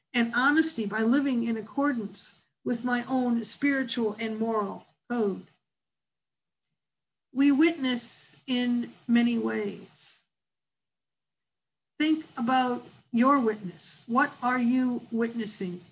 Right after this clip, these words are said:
to? To hope and grace and love and healing? And then how can you strengthen or maintain it?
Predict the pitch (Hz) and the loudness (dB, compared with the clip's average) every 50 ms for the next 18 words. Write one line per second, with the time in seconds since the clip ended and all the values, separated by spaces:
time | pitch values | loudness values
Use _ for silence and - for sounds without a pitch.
0 | _ _ - - 180 175 165 - - _ _ _ _ _ _ _ _ _ _ _ | _ _ -14 -10 -8 -8 -8 -10 -14 _ _ _ _ _ _ _ _ _ _ _
1 | _ _ _ _ _ _ _ _ _ - - 254 226 190 185 226 240 277 311 - | _ _ _ _ _ _ _ _ _ -2 0 2 2 2 2 2 2 2 0 -2
2 | - - - - _ _ _ _ _ 202 202 190 175 214 214 226 247 269 294 285 | -6 -16 -20 -20 _ _ _ _ _ -6 -6 -4 -2 0 0 0 2 0 -2 -2
3 | - - - - - - _ - 202 196 202 202 208 220 226 233 262 277 262 - | -4 -8 -14 -16 -18 -20 _ -10 -8 -4 -4 -2 0 0 0 0 0 -2 -6 -14
4 | - _ _ _ _ _ _ _ _ _ - 202 202 208 196 220 220 233 247 269 | -20 _ _ _ _ _ _ _ _ _ -8 -6 -4 -4 -2 -4 -4 -4 -4 -4
5 | 285 302 320 320 320 - - _ _ _ _ _ _ _ _ _ _ _ _ _ | -4 -4 -4 -6 -8 -12 -20 _ _ _ _ _ _ _ _ _ _ _ _ _
6 | _ _ _ _ _ - 262 285 302 302 277 - 302 311 320 320 320 330 - 320 | _ _ _ _ _ 0 2 2 2 2 2 2 0 2 2 2 0 0 0 0
7 | 285 277 269 269 269 269 247 - - - 302 311 311 311 - 233 196 175 - - | 0 2 2 2 2 2 0 0 0 0 0 0 0 0 -2 -4 -6 -6 -8 -16
8 | - _ _ _ _ _ _ _ _ - 262 262 254 254 254 247 233 - 262 262 | -20 _ _ _ _ _ _ _ _ 0 2 4 4 4 2 0 -2 -2 -2 -2
9 | 262 262 240 202 - - - - - | -2 -2 -2 -4 -6 -10 -16 -20 -20